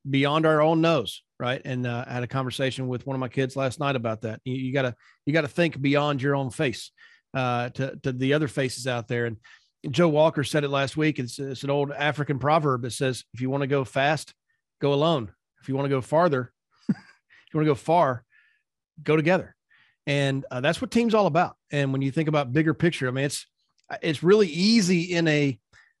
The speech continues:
I say about our culture, it, it, we, we are, uh, one of competition, yet, yet cooperation. And, uh, it's, it's really an interesting dichotomy in our world today to think like that, that we can be competitive with one another and at the same time help each other.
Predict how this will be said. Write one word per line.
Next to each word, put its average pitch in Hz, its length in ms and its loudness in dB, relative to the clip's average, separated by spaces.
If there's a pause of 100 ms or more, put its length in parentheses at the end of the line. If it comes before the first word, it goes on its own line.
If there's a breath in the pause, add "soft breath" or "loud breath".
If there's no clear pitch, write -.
I - 200 -8
say 208 200 2
about 180 180 4
our 156 100 2
culture, 185 440 0
it, 151 200 -10
it, 156 200 -12
we, 160 200 -2
we 165 180 2
are, 151 280 2
uh, 147 160 -6
one 160 320 0
of 143 240 0 (260)
competition, 180 680 0
yet, 147 280 2 (200)
yet 139 280 -2
cooperation. 147 840 0 (420 loud breath)
And, 147 440 0
uh, 139 240 -2
it's, 127 280 -8
it's 147 180 -8
really 170 220 2
an 135 80 2
interesting 156 340 -4
dichotomy 151 520 0
in 139 60 -2
our 131 140 0
world 196 240 0
today 131 240 0
to 127 100 -6
think 320 320 -2
like 127 240 0
that, 127 180 -2
that 135 120 -10
we 175 140 2
can 294 160 2
be 196 340 4
competitive 190 500 0
with 165 200 -2
one 156 120 0
another 139 340 2
and 190 260 -2
at 165 120 -6
the 160 80 -10
same 170 240 -4
time 180 380 -8
help - 220 -8
each 156 180 -6
other. 113 260 -6